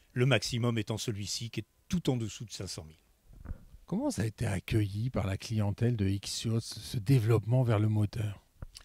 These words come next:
Speaker 1: Alors, pour la clientèle de X-Yacht, ça a plutôt été bien reçu. D'abord parce que nos clients sont quand même pour beaucoup des chefs d'entreprise. Ils ont de bonnes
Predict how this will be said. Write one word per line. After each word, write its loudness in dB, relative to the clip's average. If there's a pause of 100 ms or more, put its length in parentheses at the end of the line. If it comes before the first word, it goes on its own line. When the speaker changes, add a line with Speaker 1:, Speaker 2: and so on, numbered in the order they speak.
(420)
Speaker 1:
Alors, -6 (300)
pour 0
la 0
clientèle 2
de 0
X-Yacht, -2
ça -2
a -2
plutôt 0
été 2
bien 2
reçu. -4
D'abord -2
parce -6
que -2
nos 0
clients -2
sont -10
quand -10
même -4
pour -10
beaucoup -10
des -2
chefs -6
d'entreprise. -6
Ils -8
ont -6
de -6
bonnes -2